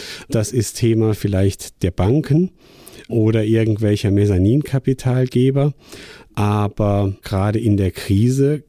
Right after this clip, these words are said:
geht's ja dann darum, dass jetzt nicht ohne weiteres Neukredit verfügbar ist.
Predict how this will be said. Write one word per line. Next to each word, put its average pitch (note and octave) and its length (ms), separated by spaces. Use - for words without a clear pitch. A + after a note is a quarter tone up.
geht's A2 320
ja G#2 100
dann G2+ 260
darum, G2+ 720
dass G2+ 260
jetzt G2+ 240
nicht - 240
ohne G#2+ 400
weiteres F#2 680
Neukredit G2+ 640
verfügbar G2 720
ist. D#3 300